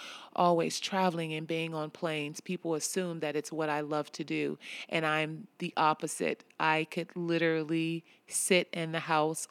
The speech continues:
all day, um, if I have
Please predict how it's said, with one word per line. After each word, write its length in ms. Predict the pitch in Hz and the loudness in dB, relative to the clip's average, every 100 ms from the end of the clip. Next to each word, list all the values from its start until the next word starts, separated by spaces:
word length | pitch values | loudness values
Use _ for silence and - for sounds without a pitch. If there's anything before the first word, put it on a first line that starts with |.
| _ - | _ 2
all 460 | 156 156 156 156 | 4 4 2 0
day, 680 | 156 - 160 139 131 - - - - - - - | -4 -4 -2 0 -2 -4 -6 -12 -16 -16 -20 -4
um, 280 | 165 151 160 | -2 -2 -2
if 180 | - 165 | -2 4
I 80 | 170 | 4
have 240 | 151 160 | 4 0